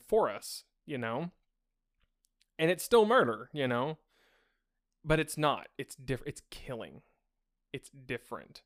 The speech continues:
It's defense. And they soften and soften the words, you know. I, and it, and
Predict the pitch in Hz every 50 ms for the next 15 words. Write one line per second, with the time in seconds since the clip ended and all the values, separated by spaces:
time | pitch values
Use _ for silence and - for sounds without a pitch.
0 | _ _ _ _ _ _ _ _ _ - - - - 127 117 120 - - - _
1 | _ - 113 95 - - - - - - - _ _ _ _ _ - 127 123 117
2 | 113 - - - - 131 117 120 - 127 113 107 110 113 120 - - 110 107 -
3 | - 110 107 107 90 78 82 71 62 60 143 - - 113 95 73 - - _ _
4 | _ _ - - - _ _ _ _ _ _ _ _ _ _ _ _ _ _ _
5 | _ - 165 175 - - _ _ _ _ _ _ _ _ _ _ _ _ _ _
6 | _ _ _ _ _ _ _ _ _ _ _ _ _ _ _ _ _ _ _ _
7 | _ _ _ _ _ _ _ _ _ _ _ _ _ _ _ _ _ _ _ _
8 | - 156 160 151 - - 156 151 151